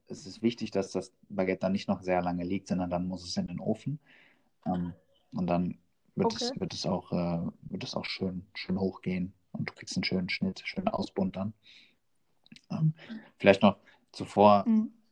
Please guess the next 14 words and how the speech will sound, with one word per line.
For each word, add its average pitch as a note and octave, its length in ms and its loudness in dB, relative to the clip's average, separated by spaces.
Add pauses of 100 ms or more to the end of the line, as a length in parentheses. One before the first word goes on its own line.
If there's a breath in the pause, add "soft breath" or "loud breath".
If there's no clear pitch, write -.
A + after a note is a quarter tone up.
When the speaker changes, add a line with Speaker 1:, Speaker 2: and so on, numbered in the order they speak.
(180)
Speaker 1:
es - 280 -10
lohnt G#2 380 6
auch G2+ 120 6
nochmal, F#2 340 2
dass F2+ 220 -4
wenn F#2 100 -2
man F2 140 -2
das F2 160 -6 (160)
Baguette G2 320 -2
geformt G2 380 -2
hat, F#2 120 -2
dass - 140 -8
man F2 240 0
dem F#2 320 -2